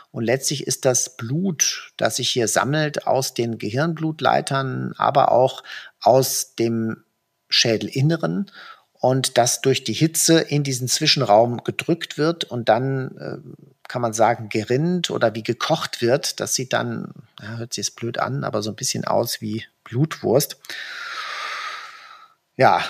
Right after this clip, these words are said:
und, ähm, dumm ist aber, dass wenn wir ein echtes epidurales Hämatom haben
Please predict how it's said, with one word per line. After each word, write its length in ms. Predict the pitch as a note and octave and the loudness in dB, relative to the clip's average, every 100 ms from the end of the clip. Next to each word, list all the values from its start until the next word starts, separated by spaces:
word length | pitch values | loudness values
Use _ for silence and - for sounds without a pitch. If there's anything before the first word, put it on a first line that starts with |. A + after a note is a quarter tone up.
| - | -4
und, 460 | - B2 A#2+ - | 0 0 2 2
ähm, 420 | B2 A2+ A2+ A2+ - _ _ _ _ _ _ _ _ - A2+ | 4 4 4 0 -4 _ _ _ _ _ _ _ _ -14 0
dumm 240 | D3 F#3 G#3+ | 6 6 6
ist 260 | A2 - | 0 0
aber, 500 | G2+ A2+ C#3 D3+ - - | 4 8 8 8 0 2
dass 480 | B2 B2+ - - _ | 4 4 0 -6 _
wenn 300 | - B2+ D3 | -2 2 2
wir 440 | C3+ C3 B2 A#2+ - - _ | 6 8 8 8 4 -10 _
ein 540 | - A#2 A#2+ A#2 A2 - _ - | -4 -2 0 -2 -4 -8 _ 2
echtes 520 | G3 - C#3+ - - | 2 4 2 2 2
epidurales 840 | - D3 B2 G#2 A#2 A#2 G2 - | 2 4 2 4 6 6 4 0
Hämatom 640 | A2+ G2+ - B2 G#2+ G2+ | 0 0 0 0 0 0
haben 440 | F2 - - - | -2 -2 -4 -8